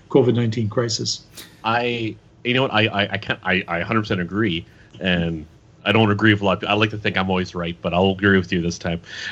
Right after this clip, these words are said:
Speaker 2: Uh,
Speaker 1: I thought you were left, not right.
Speaker 2: I am left.
Speaker 1: Okay.
Speaker 2: <laughs> But
Speaker 1: He's
Speaker 2: it's
Speaker 1: right.
Speaker 2: funny 'cause
Speaker 1: You're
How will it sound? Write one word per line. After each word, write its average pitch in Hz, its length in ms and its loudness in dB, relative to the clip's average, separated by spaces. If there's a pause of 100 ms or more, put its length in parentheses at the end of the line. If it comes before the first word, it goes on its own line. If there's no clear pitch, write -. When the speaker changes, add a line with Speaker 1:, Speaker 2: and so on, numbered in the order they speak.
Speaker 2:
Uh, 101 220 4
Speaker 1:
I 92 120 6
thought 95 200 0
you 175 80 4
were 151 80 6
left, 156 380 4
not 127 160 -4
right. 131 260 -2 (560)
Speaker 2:
I 87 80 -4
am 90 220 0
left. 80 200 -6 (520)
Speaker 1:
Okay. 156 340 2 (380)
Speaker 2:
<laughs> - 400 -6
But 139 180 2 (260)
Speaker 1:
He's 208 140 0
Speaker 2:
it's 170 80 8
Speaker 1:
right. 160 120 8
Speaker 2:
funny 170 140 2
'cause 131 140 -4
Speaker 1:
You're 131 240 -6